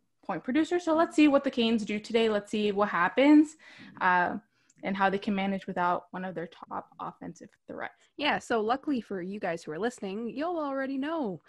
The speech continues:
Speaker 1: <laughs>
Speaker 2: if the Canes are out of the playoffs or not. Um, <laughs> but another player that's been lost in this past round of the playoffs is Vladimir Tarasenko.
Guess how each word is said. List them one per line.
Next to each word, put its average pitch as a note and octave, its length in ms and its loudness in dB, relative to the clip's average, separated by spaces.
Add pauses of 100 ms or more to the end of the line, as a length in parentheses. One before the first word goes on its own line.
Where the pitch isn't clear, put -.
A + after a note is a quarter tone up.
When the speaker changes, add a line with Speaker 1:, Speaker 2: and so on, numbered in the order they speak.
(180)
Speaker 1:
<laughs> - 240 -12
Speaker 2:
if - 220 -4
the G3 80 -10
Canes F3+ 320 -6
are E3+ 100 -2
out E3+ 120 -4
of - 40 -20
the D#3 80 -16
playoffs G3 380 -4
or E3+ 60 -8
not. A3 240 -4 (360)
Um, B3+ 520 2
<laughs> - 960 -18
but D4+ 160 2
another C#4+ 400 2
player G#3+ 460 0
that's G#3 220 -6
been F#3+ 280 -4
lost F3 380 -2
in E3+ 80 -6
this E3+ 120 -8
past D3+ 300 -2
round D3+ 180 -4
of D#3+ 60 -8
the D#3 60 -8
playoffs D#3 580 -4
is E3+ 300 -2
Vladimir F#3+ 460 -2
Tarasenko. F3 840 -6